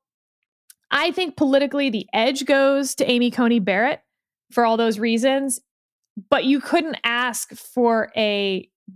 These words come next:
better head-to-head politically than I think Barbara Lagoa and Amy Coney Barrett.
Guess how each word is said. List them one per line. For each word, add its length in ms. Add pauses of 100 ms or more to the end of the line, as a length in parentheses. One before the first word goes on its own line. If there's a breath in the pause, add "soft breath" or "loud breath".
(160)
better 420
head-to-head 1080
politically 760 (380)
than 120
I 120
think 240
Barbara 320
Lagoa 500
and 160
Amy 280
Coney 280
Barrett. 340